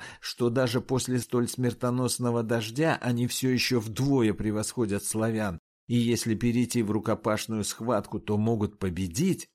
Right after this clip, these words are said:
тем более, что и стрелы свои не растратили. Их следовало дожать. Что Рус и решил сделать, отдав приказ.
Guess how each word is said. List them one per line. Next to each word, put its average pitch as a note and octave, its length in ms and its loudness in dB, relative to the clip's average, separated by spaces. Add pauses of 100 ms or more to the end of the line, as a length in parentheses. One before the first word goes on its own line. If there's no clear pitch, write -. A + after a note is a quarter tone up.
(460)
тем A#2+ 260 2
более, B2+ 320 4
что A#2 180 -2
и G#2+ 80 4
стрелы E3 480 2
свои A#2+ 380 2
не G#2 160 0
растратили. F2 760 -6 (540)
Их C#3+ 220 2
следовало G#2+ 640 2
дожать. E2+ 560 -4 (600)
Что - 360 2
Рус D#3+ 260 4
и C#3 80 6
решил G2+ 420 2
сделать, F#2+ 540 0
отдав F2 380 -2
приказ. - 580 -8